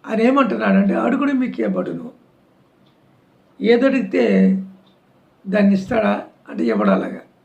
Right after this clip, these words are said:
నీకు అవసరమైన దాన్ని ఆయన ఇస్తాడు. ఆ అవసరమైనది కూడా అది పరిశుద్ధమైనదే, న్యాయ సంపన్-, సంబంధమైనదై ఉండాలి.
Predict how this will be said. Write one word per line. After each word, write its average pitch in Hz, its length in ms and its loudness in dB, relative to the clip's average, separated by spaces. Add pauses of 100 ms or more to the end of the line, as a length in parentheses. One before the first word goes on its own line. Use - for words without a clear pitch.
(1000)
నీకు 254 220 -2
అవసరమైన 254 720 0
దాన్ని 233 300 0
ఆయన 233 180 -4
ఇస్తాడు. - 340 -8 (1700)
ఆ 185 160 -2
అవసరమైనది 254 760 0
కూడా 220 560 -4 (720)
అది 185 220 -6
పరిశుద్ధమైనదే, 226 1000 -4
న్యాయ 202 520 0
సంపన్-, 208 680 -10 (760)
సంబంధమైనదై 214 840 0
ఉండాలి. 202 420 -2